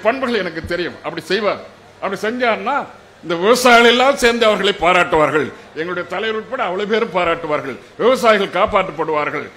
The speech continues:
என்று சொல்லி, அன்பு தலைவர்களாம் காலையில இருந்து என்ன எட்டரை மணி, எட்டு மணி நேரம் ஆகுது,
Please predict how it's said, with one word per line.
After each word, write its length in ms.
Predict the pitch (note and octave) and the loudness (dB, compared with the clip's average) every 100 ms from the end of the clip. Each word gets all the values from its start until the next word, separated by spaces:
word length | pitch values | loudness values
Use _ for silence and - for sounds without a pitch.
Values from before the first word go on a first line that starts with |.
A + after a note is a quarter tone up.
| - - - B2+ | -20 -20 -12 -10
என்று 160 | C#3+ D3+ | -8 -2
சொல்லி, 260 | E3 E3+ F3+ F3 - - - - - - - | 0 0 -4 -8 -16 -20 -20 -20 -20 -20 -20
அன்பு 180 | C3+ E3+ F3+ | -14 -12 -6
தலைவர்களாம் 440 | F3 F3+ F3+ F3+ D3+ | -2 -2 -2 -4 -2
காலையில 220 | D#3+ F3 | -2 -2
இருந்து 180 | F3 F3+ D#3+ | -2 -2 -4
என்ன 160 | D#3 C#3 | -4 -6
எட்டரை 220 | C3+ E3+ D#3+ | -4 -4 -2
மணி, 180 | D#3+ D3 | -4 -6
எட்டு 120 | C#3+ E3 | -8 -10
மணி 120 | D3+ | -6
நேரம் 160 | G3 F#3+ | -4 -4
ஆகுது, 180 | E3+ | -6